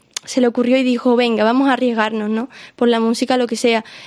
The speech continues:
Eso para mí ha sido muy importante y creo que mucha gente debería hacerlo, de arriesgar por la música, aunque pierdas, pero bueno, has pasado un buen rato y lo has hecho por,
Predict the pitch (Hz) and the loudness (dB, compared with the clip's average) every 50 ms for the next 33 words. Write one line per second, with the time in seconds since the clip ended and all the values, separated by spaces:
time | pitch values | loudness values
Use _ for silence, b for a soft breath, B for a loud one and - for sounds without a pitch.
0 | B - 262 233 277 254 285 277 277 269 262 262 269 285 277 269 247 - 269 269 | B -2 0 0 2 2 2 0 0 0 -2 0 0 0 0 -2 -2 -2 0 0
1 | 269 262 254 262 262 254 262 254 233 240 233 240 220 240 226 240 247 247 262 254 | 0 2 2 2 2 2 0 0 0 0 0 0 0 0 0 0 0 0 2 0
2 | 262 254 277 247 - 262 247 254 262 262 254 247 240 240 226 233 - 247 240 254 | 0 0 -2 0 0 0 2 2 4 4 4 4 2 2 0 0 0 0 0 0
3 | 269 311 330 B B B B B B B - 233 269 254 247 240 240 233 233 233 | -2 -2 -4 B B B B B B B 0 0 2 2 2 2 2 2 0 -2
4 | - - _ _ _ _ _ _ _ _ - - - - 233 254 262 247 - 226 | -6 -10 _ _ _ _ _ _ _ _ -20 -8 -4 -2 0 0 0 0 2 0
5 | 254 254 - 302 285 269 254 247 254 254 - 247 - 240 220 233 254 - - 247 | -2 0 -2 -2 -2 -2 0 -2 -2 -2 -2 -4 -2 -2 -4 -4 -6 -4 -2 0
6 | 247 247 240 262 254 247 - 269 320 330 294 269 247 208 - 262 247 262 262 254 | 0 2 2 2 0 2 0 0 0 0 0 -2 -2 -2 0 0 2 2 0 -2
7 | 233 196 - - - - - 277 - 294 269 247 233 226 214 208 214 220 233 226 | -4 -6 -8 -10 -8 -6 -4 -2 0 0 0 2 2 2 0 0 0 2 0 0
8 | 226 226 233 233 220 214 214 208 214 214 208 233 233 240 233 240 233 - - 247 | 0 0 -2 -4 -4 -2 -2 -2 -2 -2 -2 -2 0 0 0 -2 0 -2 -4 -2
9 | - 240 226 220 214 208 | 0 0 0 2 0 -2